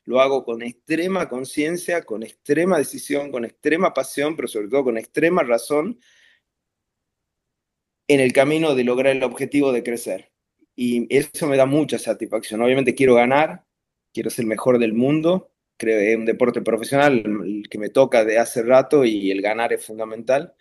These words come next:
Pero bueno, mis raíces van por ese lado. No sé si respondo bien esta pregunta, pero por ahí me sale muy pasional responderla, pero es lo que realmente amo.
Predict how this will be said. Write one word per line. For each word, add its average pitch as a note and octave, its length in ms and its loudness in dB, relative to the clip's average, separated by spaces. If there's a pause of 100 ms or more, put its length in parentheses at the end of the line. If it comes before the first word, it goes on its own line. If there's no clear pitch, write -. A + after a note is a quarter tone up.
(360)
Pero G#2+ 280 0
bueno, G#2 200 -4
mis G#2 200 -6
raíces B2 440 2
van A2+ 300 -2
por G#2+ 220 -4
ese A2 240 -4
lado. G#2 260 0
No G2+ 140 -12
sé - 120 -16
si A2+ 120 -12
respondo A2+ 420 -6
bien A#2 220 -4
esta A2+ 200 -4
pregunta, B2+ 460 0
pero G2+ 340 -6
por G#2+ 140 -4
ahí A2+ 80 4
me A#2 100 -4
sale A#2 200 -2
muy A#2+ 220 -2
pasional A#2+ 640 0
responderla, B2 580 2
pero A2 160 -8
es A2 60 -6
lo G#2+ 160 -10
que G2+ 160 -12
realmente A#2+ 640 -2
amo. A#2+ 600 0